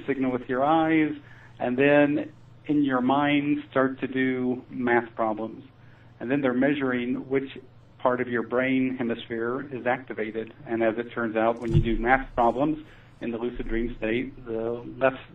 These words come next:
hemisphere of your brain becomes more active. And if you do music in your lucid dream state, you know, the right hemisphere of your brain becomes more active, just like it does in, in waking reality. And so you can do experiments,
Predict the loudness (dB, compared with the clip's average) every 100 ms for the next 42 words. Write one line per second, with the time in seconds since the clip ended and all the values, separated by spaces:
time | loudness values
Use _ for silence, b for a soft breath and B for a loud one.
0 | -8 -4 -4 -2 0 0 -2 0 0 0
1 | -4 B B B B -6 -4 -4 -4 -4
2 | -2 -4 -4 -6 -8 B B B B -6
3 | -4 -2 -4 -4 -10 -10 -6 -4 0 0
4 | 0 -2 -4 -10 -16 -10 -6 -4 -2 0
5 | 0 0 -4 -8 -8 -8 -6 -6 -4 -2
6 | 0 -2 -8 -14 -12 -8 2 4 4 2
7 | -6 -6 -8 -8 -6 -4 -4 -4 -6 -8
8 | -6 -6 -2 0 0 -2 -6 -6 B B
9 | B -6 -4 0 0 0 -2 -2 -2 -6
10 | -10 -8 -10 -8 -4 -6 -6 -6 -4 -4
11 | -6 -8 -14 B B B -4 -2 -2 -2
12 | -4 -2 -4 -6 -8 -4 -2 -2 -4 -6